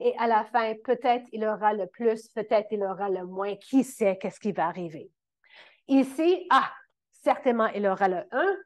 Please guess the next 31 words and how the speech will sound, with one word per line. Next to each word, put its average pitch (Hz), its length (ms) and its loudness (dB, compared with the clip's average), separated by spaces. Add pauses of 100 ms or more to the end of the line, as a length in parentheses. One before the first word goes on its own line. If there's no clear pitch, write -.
(400)
Ici, 302 720 -2
ah, 392 220 2 (160)
parfois 330 540 0
un 254 200 -2
un, - 60 -16 (280)
parfois 240 500 4
un 208 180 0
zéro. - 440 -4 (600)
OK ? - 220 -14 (800)
Alors, 202 460 4 (320)
euh, 254 220 6 (220)
et 226 160 4
juste 269 200 2
à - 140 2
dire, 269 260 4 (200)
c'est 294 200 4
important 320 380 6
qu'il 302 140 0
fait 277 80 2
la 247 120 6
mesure 240 320 6 (140)
immédiatement 269 560 6 (160)
à 226 120 4
cause 269 360 2
que 226 260 4
<laughs> - 280 0
on 262 160 6
est 320 200 4
à 247 120 6
date 262 200 4 (200)
pas 381 140 6